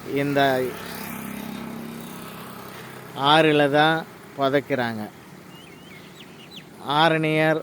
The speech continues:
ஆறு அப்படின்னு சொல்லுவாங்க. கடலன்னா அது பெருசு, இது ஆறு. இந்த சைடு ஆந்திரா மாநிலம். இது ரெண்டாயிரத்து பதினெட்டுல இதுக்கு கட்டப்பட்ட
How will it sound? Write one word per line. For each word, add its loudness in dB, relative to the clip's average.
ஆறு 2
அப்படின்னு -6
சொல்லுவாங்க. -6
கடலன்னா -2
அது -6
பெருசு, -4
இது 4
ஆறு. 6
இந்த -2
சைடு 2
ஆந்திரா 0
மாநிலம். -4
இது 4
ரெண்டாயிரத்து 4
பதினெட்டுல 2
இதுக்கு -2
கட்டப்பட்ட 0